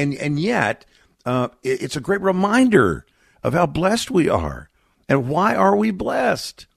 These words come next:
We are blessed to bless. That's why we've been blessed. And so it's just,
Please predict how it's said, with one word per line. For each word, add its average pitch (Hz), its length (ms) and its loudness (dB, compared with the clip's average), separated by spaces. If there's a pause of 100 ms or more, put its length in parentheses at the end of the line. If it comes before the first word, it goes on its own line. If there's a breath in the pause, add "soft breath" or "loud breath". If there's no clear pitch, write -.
We 156 100 -4
are 160 60 0
blessed 147 840 -6
to 185 240 -4
bless. - 720 -8 (320 soft breath)
That's - 280 -2
why - 220 0
we've 139 200 2
been 92 200 0
blessed. 78 440 -2
And 107 140 -6
so 123 320 2 (240 loud breath)
it's 143 120 2
just, 180 200 0